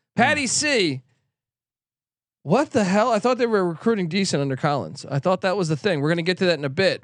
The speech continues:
Speaker 1: but, uh, yeah, I mean, I look at this offensively.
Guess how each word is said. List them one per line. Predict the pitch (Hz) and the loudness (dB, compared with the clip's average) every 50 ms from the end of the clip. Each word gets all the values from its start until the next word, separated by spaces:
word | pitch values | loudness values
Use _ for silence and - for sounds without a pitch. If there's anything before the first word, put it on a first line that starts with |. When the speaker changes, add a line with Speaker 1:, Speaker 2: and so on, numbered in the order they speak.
| - - | -16 -4
Speaker 1:
but, | - 170 160 156 156 | 0 0 0 2 2
uh, | 156 156 151 151 151 147 143 151 - _ _ _ _ - | 0 0 2 0 0 0 -2 -4 -6 _ _ _ _ -4
yeah, | 180 202 196 151 120 110 | -2 0 0 0 0 -2
I | 127 147 | -4 -4
mean, | 160 165 160 | -2 0 0
I | 156 151 | 0 0
look | 156 175 214 208 - | 2 0 0 0 0
at | 233 190 - | -2 -4 -2
this | 185 170 156 147 - - - - _ _ _ _ _ _ - | 0 0 0 2 0 -2 -6 -8 _ _ _ _ _ _ -2
offensively. | 165 175 156 - - 220 220 208 - 233 214 196 208 226 214 220 208 196 185 | 0 0 0 0 -2 -2 -2 -2 -2 -2 -2 0 2 2 2 2 2 -2 -4